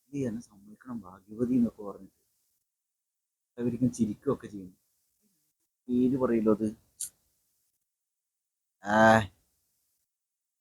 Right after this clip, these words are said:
ഇത് എല്ലാരും കൂടി ഇരുന്നിട്ട് ഇങ്ങനെ സംസാരിക്കണതാണ് ഒരു വിഷയത്തെക്കുറിച്ച്. അതാണ് സംഭവം. അത് അങ്ങനെ ഒരു,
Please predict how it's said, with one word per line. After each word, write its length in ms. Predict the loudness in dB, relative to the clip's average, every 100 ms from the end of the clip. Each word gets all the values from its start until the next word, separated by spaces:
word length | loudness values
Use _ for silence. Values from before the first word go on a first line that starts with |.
| _ _ _ _ _ _ _ _ _ _ _ _ 2
ഇത് 60 | 4
എല്ലാരും 320 | 6 6 6
കൂടി 140 | 4
ഇരുന്നിട്ട് 240 | 2 2 2
ഇങ്ങനെ 380 | 4 6 6 4
സംസാരിക്കണതാണ് 800 | 2 2 2 2 0 2 4
ഒരു 120 | 4 4
വിഷയത്തെക്കുറിച്ച്. 680 | 0 -4 -4 -10 -14 -14
അതാണ് 220 | -10 -8 -6
സംഭവം. 360 | -6 -4 -8 -8 _ _ _ _ _ -2
അത് 80 | 2
അങ്ങനെ 240 | 4 4
ഒരു, 160 | 2